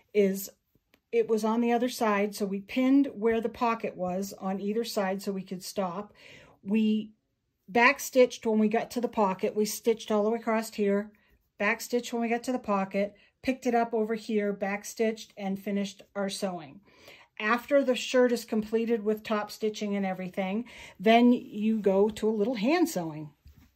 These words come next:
What you want to do is slip stitch across where the pocket is, what,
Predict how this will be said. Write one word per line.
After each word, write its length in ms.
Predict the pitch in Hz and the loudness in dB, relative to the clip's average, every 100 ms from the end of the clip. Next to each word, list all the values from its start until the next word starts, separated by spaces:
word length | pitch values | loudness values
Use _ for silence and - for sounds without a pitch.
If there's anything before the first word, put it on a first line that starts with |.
| _ _ - - - - | _ _ -20 -20 -12 -2
What 260 | 220 226 | 0 4
you 60 | 254 | 6
want 180 | 254 277 | 8 8
to 80 | 294 | 8
do 400 | 220 208 208 240 - - - | 8 8 8 4 -4 -18 6
is 280 | 226 214 - | 8 8 4
slip 320 | 247 262 277 | 4 4 2
stitch 420 | - 233 208 208 | 0 2 4 2
across 540 | 175 - 214 208 220 233 | -6 -2 2 2 2 0
where 160 | 226 | 0
the 80 | 233 | 0
pocket 500 | - 208 185 - 165 | -2 -2 -2 -4 -10
is, 400 | 170 185 214 - - - - - - | -8 -6 -6 -8 -12 -18 -18 -20 -6
what, 360 | 202 240 - | 2 4 2